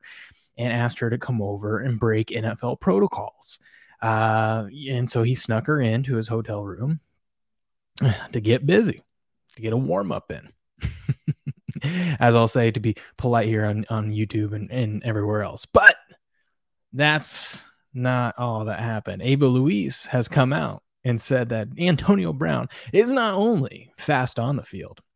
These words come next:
he is fast off the field. What does she mean by that? Well, she said when she got over there, uh, you know,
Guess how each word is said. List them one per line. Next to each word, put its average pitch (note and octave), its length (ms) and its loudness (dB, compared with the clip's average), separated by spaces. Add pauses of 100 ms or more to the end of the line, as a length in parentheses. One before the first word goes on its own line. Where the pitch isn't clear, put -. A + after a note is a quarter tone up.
(140)
he D3 180 4
is G2+ 140 -2
fast - 480 -8 (320)
off G#2+ 300 -2
the A#2+ 80 -6
field. - 420 -14 (560)
What A2+ 140 -4
does G#2+ 120 -4
she A#2+ 120 -4
mean A#2 240 0
by G2 180 -6
that? - 260 -16 (180)
Well, - 400 -4
she - 160 -12
said C#3+ 200 2
when C3 120 2
she - 100 -4
got A2+ 220 0
over C#3 200 -2
there, F#2+ 300 -10 (1500)
uh, C3 400 4
you F3 80 2
know, D#3 220 0